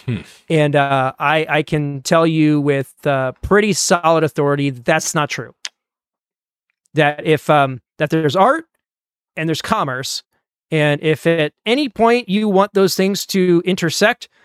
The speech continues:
Speaker 2: uh, there's going to have to be compromises on both ends in order to, uh, make, uh, make that, uh, make that project work.
Speaker 1: Yeah.
Speaker 2: Uh, and that's why we're here.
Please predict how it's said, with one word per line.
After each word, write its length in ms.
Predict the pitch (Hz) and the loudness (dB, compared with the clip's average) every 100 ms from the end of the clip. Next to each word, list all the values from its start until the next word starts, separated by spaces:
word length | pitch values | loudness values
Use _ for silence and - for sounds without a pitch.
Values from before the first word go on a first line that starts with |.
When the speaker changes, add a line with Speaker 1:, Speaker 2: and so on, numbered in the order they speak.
| _ _ 147 | _ _ -8
Speaker 2:
uh, 240 | 135 139 | -4 -2
there's 180 | 147 139 | -2 0
going 220 | 165 175 | 2 2
to 500 | 165 151 147 _ 165 | 0 -6 -16 _ -4
have 140 | 156 | -2
to 60 | 160 | 0
be 80 | 160 | 2
compromises 580 | 170 156 156 147 139 135 | 2 2 2 0 0 0
on 80 | 143 | 2
both 200 | 147 139 | 2 2
ends 260 | 135 123 - _ - | -2 -4 -10 _ -10
in 180 | 139 | -6
order 160 | 135 131 | -4 -4
to, 360 | - 139 131 127 | -4 -2 0 -2
uh, 200 | 123 123 | -2 -2
make, 460 | 131 139 135 - - _ _ _ | 0 0 -2 -10 -16 _ _ _
uh, 220 | 135 123 123 | -6 -4 -2
make 320 | 147 151 - | -4 -4 0
that, 220 | 156 139 | 2 2
uh, 420 | 135 131 127 127 - - | 2 2 0 -4 -10 -10
make 300 | 147 147 147 | -6 -2 0
that 220 | 143 - | -2 -4
project 400 | - 147 139 127 | -2 0 0 -4
work. 440 | 123 135 131 123 - - | -6 -6 -6 -10 -18 -8
Speaker 1:
Yeah. 240 | - 143 - | -6 -6 -10
Speaker 2:
Uh, 180 | 117 - | -12 -8
and 120 | 135 | -4
that's 220 | 190 - | -4 0
why 200 | 262 320 | 0 2
we're 180 | 320 381 | 2 2
here. 280 | 220 190 | 2 -2